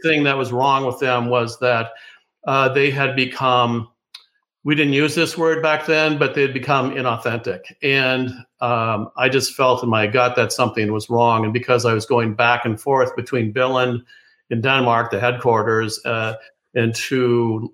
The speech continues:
London, where Lego, uh, Legoland is, and then, uh, San Diego, where the other Legoland is, Carlsbad, um,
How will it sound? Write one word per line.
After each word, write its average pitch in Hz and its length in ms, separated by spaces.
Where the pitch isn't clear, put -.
London, 127 680
where 120 160
Lego, 113 480
uh, 110 260
Legoland 120 560
is, 117 300
and 113 120
then, 113 240
uh, 110 160
San 113 280
Diego, 117 480
where 110 160
the 110 120
other 123 180
Legoland 98 540
is, 101 200
Carlsbad, 107 580
um, 120 500